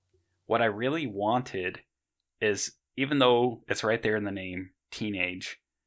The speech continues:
as I felt like I needed to bring some older voices to give me the,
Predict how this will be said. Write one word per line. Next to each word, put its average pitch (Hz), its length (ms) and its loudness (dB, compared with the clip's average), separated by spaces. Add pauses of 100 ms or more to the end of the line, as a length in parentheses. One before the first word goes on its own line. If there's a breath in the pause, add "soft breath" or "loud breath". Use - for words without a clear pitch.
(340)
as 104 320 4 (220)
I 120 60 4
felt 123 200 4
like 147 140 0
I 135 60 4
needed 127 300 0
to - 100 -14
bring 113 260 -2
some 101 280 -6
older 107 280 0
voices 95 640 -6
to - 120 -14
give 120 280 -6
me 117 500 -2 (480)
the, 95 360 -4